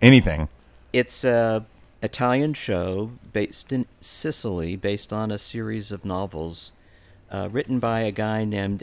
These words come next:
Speaker 2: Andrea Camilleri, who actually just died two weeks ago at age ninety-three.
Speaker 1: Mm.
Speaker 2: Each episode, and there have been thirty-nine of them produced,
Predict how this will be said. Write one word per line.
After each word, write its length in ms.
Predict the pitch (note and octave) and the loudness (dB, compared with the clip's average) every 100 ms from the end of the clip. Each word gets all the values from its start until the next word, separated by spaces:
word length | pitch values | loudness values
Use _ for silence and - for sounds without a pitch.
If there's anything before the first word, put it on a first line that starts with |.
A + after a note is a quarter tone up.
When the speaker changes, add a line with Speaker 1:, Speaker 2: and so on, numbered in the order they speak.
| - | -6
Speaker 2:
Andrea 880 | F#2 F#2 G#2 A2+ C3 C#3 C3 B2+ - - - - | -6 -6 -4 -2 0 0 -2 -6 -14 -20 -20 -20
Camilleri, 680 | - B2+ A#2 B2 D3+ F#2 B1 | -8 -4 -2 -2 -2 -2 -4
who 140 | G#2 - | -8 -6
actually 400 | A2 - - G#2 | -8 -8 -10 -8
just 280 | A2 A2 - | -8 -8 -6
died 540 | G#2 G2+ G2 G2 G#2+ - - - | -4 -2 -6 -10 -20 -20 -20 -18
two 140 | - C#3 | -8 -4
weeks 300 | C3 - A2+ | -4 -6 -10
ago 340 | F2+ F2 F2 | -6 -4 -4
at 120 | F2+ | -4
age 260 | F#2+ F2+ - | -6 -8 -6
ninety-three. 720 | F2+ F2 F2+ G2 G#2 - D3 | -6 -4 -6 -8 -12 -10 0
Speaker 1:
Mm. 500 | F2+ G2+ A2 G#2+ F#2+ D2+ - - - - - - D3 | 4 6 6 4 2 0 -8 -20 -20 -20 -20 -6 -4
Speaker 2:
Each 240 | F3+ - | -2 0
episode, 840 | D3 E3 D3+ - G#2+ F#2 G2 A#2+ A#2+ - - - - - | -2 0 -2 2 2 2 0 -6 -12 -20 -20 -20 -14 -4
and 140 | A2 | -2
there 120 | A2 | -2
have 140 | A2 G#2 | -2 -4
been 160 | G#2 G2 | -4 -6
thirty-nine 760 | - B2+ C3+ B2 A2+ A2 A2+ | -4 -4 -4 -4 -2 -2 -2
of 120 | A2 | -2
them 160 | G#2+ G2+ | -4 -8
produced, 680 | - A2 G2 F2+ F#2 - | -8 -6 -2 -2 -4 -10